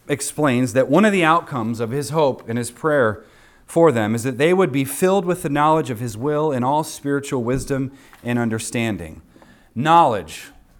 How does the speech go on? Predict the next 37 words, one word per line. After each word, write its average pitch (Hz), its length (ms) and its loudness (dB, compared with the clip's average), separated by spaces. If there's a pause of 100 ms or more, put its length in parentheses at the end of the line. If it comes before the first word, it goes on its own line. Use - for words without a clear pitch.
(160)
if 165 240 -2
it 185 80 0
is 180 140 -4
to 170 100 -6
be 151 160 -4
true 160 320 -2
knowledge, 110 580 2 (400)
accords 165 520 2
with 135 180 -6
God's 135 300 0
purposes. - 720 -12 (100)
He 123 100 -10
connects 156 380 -4
knowledge 156 420 0
with 117 180 -8
God's 123 300 2
will. 98 440 -2 (160)
God's 120 320 2
no-, 131 340 -2 (160)
knowledge 147 420 2
of 127 100 -6
God 139 300 2
is 123 120 -8
connected 120 340 -6
to 117 80 -10
God's 104 300 0
will. 98 360 -2 (420)
It 135 120 -2
is 127 200 0
revelational. 147 880 -2 (480)
That's 127 160 -6
what 143 60 -4
we 127 100 -2
talk 127 240 -4
about 117 180 0
in 110 80 -4
Reformed, 120 640 -4